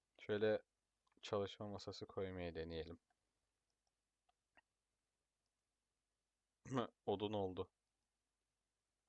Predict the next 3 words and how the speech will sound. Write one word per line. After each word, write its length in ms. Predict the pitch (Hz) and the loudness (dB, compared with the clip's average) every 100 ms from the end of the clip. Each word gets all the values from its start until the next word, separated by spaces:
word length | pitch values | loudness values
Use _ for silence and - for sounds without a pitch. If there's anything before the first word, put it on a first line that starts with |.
| - | -6
Kapı 300 | - 98 - | 0 0 4
oldu. 420 | 110 98 90 101 - _ _ _ _ _ _ _ _ _ _ _ _ _ _ _ _ _ _ _ _ _ _ _ _ _ | 4 4 0 -10 -12 _ _ _ _ _ _ _ _ _ _ _ _ _ _ _ _ _ _ _ _ _ _ _ _ _
Mesela 440 | - 101 95 101 | -4 0 2 0